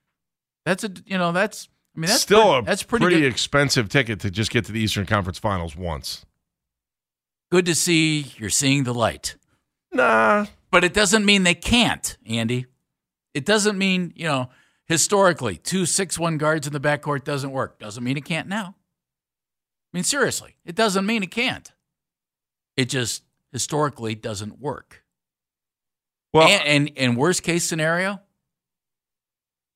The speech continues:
Speaker 1: you don't make the big playoff run. Donovan,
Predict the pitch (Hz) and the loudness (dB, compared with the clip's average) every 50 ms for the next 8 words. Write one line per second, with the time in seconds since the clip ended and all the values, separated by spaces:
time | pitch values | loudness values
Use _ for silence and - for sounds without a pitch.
0 | _ _ _ _ _ _ _ _ _ _ _ _ _ _ _ _ _ 82 82 76 | _ _ _ _ _ _ _ _ _ _ _ _ _ _ _ _ _ -14 -14 -14
1 | 73 73 110 120 151 147 147 143 143 139 - 147 127 143 143 139 - 135 135 131 | -12 -6 -4 -4 -4 -4 -4 -6 -6 -4 -6 -6 -4 -6 -8 -8 -6 -6 -4 -4
2 | 127 120 113 - - 107 107 107 104 104 101 _ _ _ _ _ _ _ _ _ | -4 -4 -6 -8 -12 -14 -14 -14 -14 -14 -18 _ _ _ _ _ _ _ _ _
3 | _ _ _ - 113 131 143 143 131 131 127 117 110 117 | _ _ _ -2 -2 -2 -2 -2 -4 -4 -4 -4 -6 -8